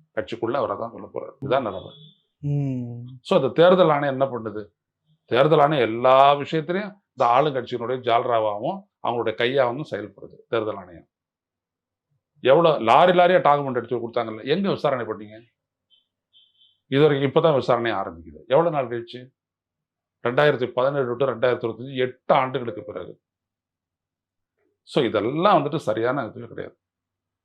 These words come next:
Speaker 1: ஒரு கட்சியினுடைய அடிப்படை விதிமுறைகளையே மாத்துறது எப்படி? எந்த அதிகாரத்துல மாத்துனாங்க? செல்வி ஜெயலலிதா செய்ய துணியாததை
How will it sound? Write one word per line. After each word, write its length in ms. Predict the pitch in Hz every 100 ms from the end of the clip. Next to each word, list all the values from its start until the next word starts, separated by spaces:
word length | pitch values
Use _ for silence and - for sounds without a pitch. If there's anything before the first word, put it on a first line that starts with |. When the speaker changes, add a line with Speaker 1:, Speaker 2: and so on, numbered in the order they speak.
| _
Speaker 1:
ஒரு 260 | - 110 - -
கட்சியினுடைய 840 | 143 - 240 196 143 147 190 196 _ _ _ _ _ _
அடிப்படை 840 | - 127 196 170 165 147 185 - _ 107
விதிமுறைகளையே 720 | 110 151 214 202 170 120 117 180
மாத்துறது 580 | 135 117 156 113 117
எப்படி? 440 | 143 90 95 92 _ _ _ _ _ _ _ _ _ _ _ _
எந்த 360 | - 196 196 135
அதிகாரத்துல 380 | 143 123 120 117 92
மாத்துனாங்க? 400 | 92 87 82 76 _ _ _ _ _ _ _ _ _ _ _ _
செல்வி 320 | _ - 117
ஜெயலலிதா 500 | 104 123 165 196 196
செய்ய 260 | 196 151 147
துணியாததை 720 | 147 120 120 110 98 101 -